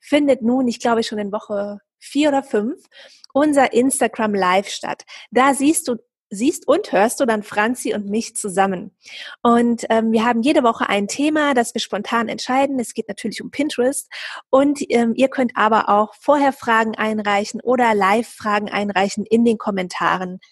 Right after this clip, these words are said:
des Insta-Lives. Also, wenn du da Lust drauf hast, besuch uns gerne mal mittwochs um zwölf. Und dann gibt es im Mai auch wieder ein Pinterest Coffee Webinar,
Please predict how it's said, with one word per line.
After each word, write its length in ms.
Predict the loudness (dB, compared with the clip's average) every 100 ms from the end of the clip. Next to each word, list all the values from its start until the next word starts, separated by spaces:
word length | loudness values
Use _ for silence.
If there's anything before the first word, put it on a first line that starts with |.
| _
des 140 | -8 -6
Insta-Lives. 920 | -10 -10 -6 -2 0 -2 -6 -18 -18 _ -20 -20 -14
Also, 420 | 0 2 4 0 -2 _ _ _ _ _ _ _ _
wenn 180 | -2 0
du 80 | 4
da 200 | 4 4
Lust 260 | 2 0
drauf 120 | -2 2
hast, 260 | 0 0 -6 -20 -20 -20 _
besuch 360 | 2 2 -2
uns 240 | -2 -6 -2
gerne 240 | -4 -2
mal 200 | -4 -2
mittwochs 460 | 0 0 2 0 0
um 160 | -6
zwölf. 480 | -8 -8 -8 -8 -18 _ _ -20 -20 -20 _
Und 320 | 0 0 2
dann 260 | 2 4 2
gibt 260 | 0 2
es 280 | 2 2 -4 -4
im 260 | -2 0
Mai 360 | 0 2 4 4
auch 220 | 2 0
wieder 340 | 0 2 0 0
ein 340 | -2 -2 -4
Pinterest 680 | -2 0 0 -2 -4 -4 -10
Coffee 480 | 0 0 0 -2
Webinar, 680 | 0 0 -2 -4 -4 -2 -2